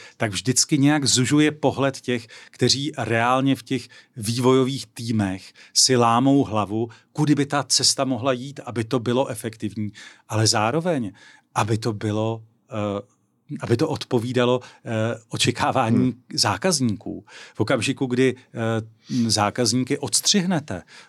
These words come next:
Speaker 1: od toho boje průmyslu, tak se prostě vystavujete mimo jiné i tomu, co zažíváme teď, a to je vlastně jako a priori naštvanost na,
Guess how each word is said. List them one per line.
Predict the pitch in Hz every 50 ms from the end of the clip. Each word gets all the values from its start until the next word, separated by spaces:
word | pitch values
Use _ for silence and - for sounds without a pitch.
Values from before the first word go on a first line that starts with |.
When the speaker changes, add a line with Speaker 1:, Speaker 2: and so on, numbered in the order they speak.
| _ _
Speaker 1:
od | 135 117 - -
toho | - 127 123 139
boje | 117 104 113 117 131
průmyslu, | 123 127 117 107 104 104 92 - - - - 85 82 - _ - _ _
tak | - 110 110
se | - - 120
prostě | - 123 117 - - 135
vystavujete | 110 113 - - - 127 117 127 127 127 127 - - 135 131 117 - _ _ _ _ _
mimo | 110 110 123 147 160 170 185
jiné | 175 139 135 120 123 127 131 139 -
i | 156 156
tomu, | - - 120 113 113 127
co | 123 - - - 131
zažíváme | 104 110 101 107 120 113 127 127 131 139 139 127
teď, | - 117 123 120 - - - - - - - _ _
a | 131 117
to | 113 127
je | 127 135 139 135 123 110 - _ _
vlastně | - - - - - 131 131
jako | 113 113 - -
a | - 117
priori | - - 123 127 131 127 135
naštvanost | 123 110 - - - - 110 110 113 120 123 123 - - - - - - - _
na, | 113 117 117 117 117 117 117 113